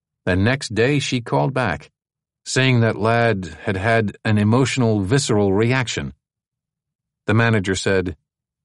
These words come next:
"I don't know what happened with Diane back in the sixties, but she adamantly refused to have anything to do with the piece. She even told me that if her name was in it,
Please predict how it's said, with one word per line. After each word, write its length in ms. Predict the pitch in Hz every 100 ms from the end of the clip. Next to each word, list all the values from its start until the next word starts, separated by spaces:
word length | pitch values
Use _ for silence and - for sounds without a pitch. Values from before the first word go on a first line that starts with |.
| _
"I 200 | 90 113 143
don't 180 | 139
know 140 | 117 113
what 160 | 101
happened 360 | 101 98 85 78
with 160 | 78 -
Diane 380 | 85 80 80
back 240 | 78 85 80
in 60 |
the 80 | 76
sixties, 580 | 73 110 - - 71 73
but 260 | - 85 73
she 280 | - 131
adamantly 680 | 82 92 113 104 101 104 101
refused 540 | 92 87 113 95 85 -
to 80 |
have 240 | 85 87 78
anything 440 | 113 117 117 117 104
to 80 | 92
do 140 | 92
with 120 | 85
the 80 | 76
piece. 340 | 73 73 71 - _ _ _ _ _ _ _ _ _ _
She 140 | - 139
even 320 | 156 156 139
told 260 | 156 165
me 140 | 113 95
that 220 | 95 95
if 120 | 95
her 140 | 131 147
name 300 | 113 131 120
was 160 | 110
in 100 | 120
it, 180 | 160